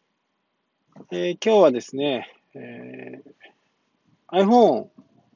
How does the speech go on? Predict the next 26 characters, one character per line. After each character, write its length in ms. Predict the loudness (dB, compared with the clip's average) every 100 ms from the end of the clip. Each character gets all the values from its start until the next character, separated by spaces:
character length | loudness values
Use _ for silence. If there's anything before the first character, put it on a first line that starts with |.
| _ _ _ _ _ _ _ _ _ _
テ 160 | 2 2
ン 20 |
エ 80 | 2
ス。 240 | 0 -2 _ _ _ _ _ _ _ _ _ _ _ -20 -20 -20 _ _ _ _
ま 140 | -6 -4
あ、 40 |
あ 60 | -2
ま 120 | 0
り 120 | 0
時 140 | -2 0
間 180 | 0
は 140 | 0 -2
な 120 | 0
か 100 | -2
っ 40 |
た 160 | 0 -2
ん 60 | -2
で 100 | -6
す 80 |
け 140 | -6 0
ど、 500 | 2 4 2 0 -4
ち 60 | -6
ょ 20 |
っ 80 | -4
と、 360 | 2 4 4 0
え 800 | -6 -6 -8 -10 -10 -12 -14 -20